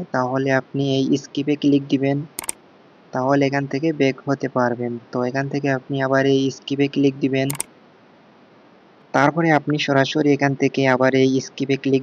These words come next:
দিবেন। তো finally দেখতে পারলেন আপনার Facebook আইডিটি তৈরি হয়ে গেল। তো আপনার Facebook আইডিতে ভিজিট করার জন্য এখান থেকে এই প্রোফাইল অপশনে ক্লিক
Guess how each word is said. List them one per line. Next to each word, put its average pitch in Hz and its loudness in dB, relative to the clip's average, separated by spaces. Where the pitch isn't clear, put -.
দিবেন। 131 -2
তো 131 6
finally 156 4
দেখতে 156 2
পারলেন 139 4
আপনার 135 0
Facebook 139 -2
আইডিটি 135 2
তৈরি 139 2
হয়ে 135 2
গেল। 131 -2
তো 123 -2
আপনার 131 -2
Facebook 139 -2
আইডিতে 139 2
ভিজিট 143 0
করার 139 4
জন্য 135 -2
এখান 135 -4
থেকে 131 -4
এই 131 0
প্রোফাইল 139 0
অপশনে 139 -4
ক্লিক 139 0